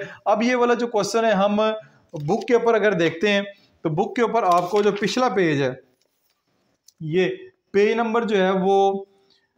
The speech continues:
वन सिक्सटी नाइन है, उसके ऊपर angle bisector of a triangle, ट्रायंगल के एंगल बाइसेक्टर कैसे ड्रॉ करते हैं ये आपके सामने आपको नज़र आ रहा है।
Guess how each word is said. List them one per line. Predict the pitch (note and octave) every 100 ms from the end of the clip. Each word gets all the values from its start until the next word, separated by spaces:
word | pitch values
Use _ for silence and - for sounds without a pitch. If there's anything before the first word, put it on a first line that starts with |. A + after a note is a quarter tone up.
| _ _ -
वन | D#3+ F#3+
सिक्सटी | G3+ A3 - A3
नाइन | F#3 F#3 G#3+
है, | A3
उसके | A3+ - A#3+
ऊपर | A#3+ A#3+ G#3
angle | G3 G#3 A#3+ G3
bisector | G3+ G3 F#3+ F#3+ G#3+
of | G#3
a | G3
triangle, | F#3 E3 D#3 D3+ C#3 - - _ _
ट्रायंगल | F#3+ G3 G3+ A3+
के | A#3
एंगल | F#3+ F#3 A3+
बाइसेक्टर | A3 G#3+ G3+ F#3+ G#3+
कैसे | G3+ G3+ A3+
ड्रॉ | G#3+ G#3+
करते | G3 F#3 G#3
हैं | G3
ये | G#3
आपके | G3 G3+
सामने | F#3 F#3 F#3 G3
आपको | D#3 D3+ F3+ F3+ F3+ - - -
नज़र | D#3+ E3 G3+
आ | D#3+ E3
रहा | G3
है। | F#3+ F#3+